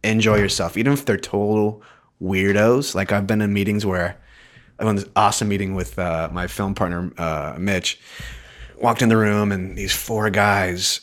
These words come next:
uh, came into the room kind of like, you know, single file. They kind of all look each, like each other, but they're all different ethnicities. And <laughs> one guy's, like, a nutty professor. One guy's, like, the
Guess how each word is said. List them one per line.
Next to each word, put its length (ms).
uh, 420
came 160
into 140
the 80
room 100
kind 160
of 140
like, 340
you 80
know, 460
single 320
file. 580
They 120
kind 320
of 100
all 140
look 240
each, 200
like 160
each 200
other, 180
but 160
they're 120
all 100
different 320
ethnicities. 720
And 180
<laughs> 280
one 140
guy's, 240
like, 100
a 40
nutty 260
professor. 800
One 160
guy's, 240
like, 240
the 100